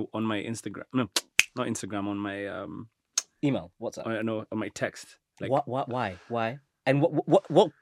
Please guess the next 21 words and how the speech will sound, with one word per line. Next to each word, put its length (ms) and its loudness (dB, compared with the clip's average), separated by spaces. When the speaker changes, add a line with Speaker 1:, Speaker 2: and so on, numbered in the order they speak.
Speaker 2:
puts 160 4
someone 200 8
in 60 4
a 40 -2
category 400 2
of 120 0
no 180 0
response? 520 -6
I 80 8
know 120 10
we've 120 4
gone 140 0
off, 220 -4
but 140 -6
it's 140 -10
fine. 180 -8
Speaker 1:
Yeah, 220 2
it's, 240 8
Speaker 2:
Yeah. 60 0
Speaker 1:
it's 160 -4
like, 320 4